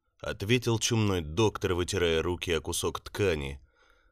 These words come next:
Его примитивная маска в форме птичьего клюва тщательно скрывала все эмоции. Тринадцатилетний Франко знал, что сестра умрёт. Чума не щадила никого.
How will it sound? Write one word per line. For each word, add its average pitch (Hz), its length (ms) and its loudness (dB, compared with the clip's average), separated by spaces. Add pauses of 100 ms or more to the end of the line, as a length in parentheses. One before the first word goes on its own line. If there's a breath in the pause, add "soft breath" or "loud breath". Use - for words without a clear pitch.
(140 soft breath)
Его 80 280 0
примитивная 80 680 -4
маска 80 440 -2
в - 40 -10
форме 80 380 -4
птичьего 87 480 -4
клюва 95 420 0
тщательно 101 600 0
скрывала 95 500 0
все 95 260 0
эмоции. 90 720 -2 (800)
Тринадцатилетний 120 960 0
Франко 107 520 0
знал, 87 420 0
что - 280 -4
сестра 87 460 -2
умрёт. 82 600 -2 (640 soft breath)
Чума 82 720 0
не 82 180 -4
щадила 95 560 0
никого. 87 720 -2